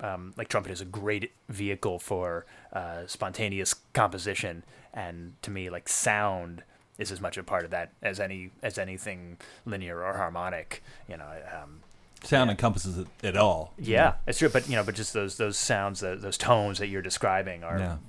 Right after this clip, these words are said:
Speaker 1: one of the coolest things about trumpet. It's a, it is a very vocal instrument, um,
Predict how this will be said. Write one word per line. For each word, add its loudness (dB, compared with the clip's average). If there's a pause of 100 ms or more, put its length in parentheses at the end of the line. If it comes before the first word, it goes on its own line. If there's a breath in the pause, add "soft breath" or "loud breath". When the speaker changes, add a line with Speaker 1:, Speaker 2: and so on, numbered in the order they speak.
(160)
Speaker 1:
one -8
of -10
the -12
coolest -2
things -4
about -2
trumpet. -8
It's -12
a, -8
it -4
is 2
a 0
very 2
vocal 0 (440 loud breath)
instrument, -4
um, -8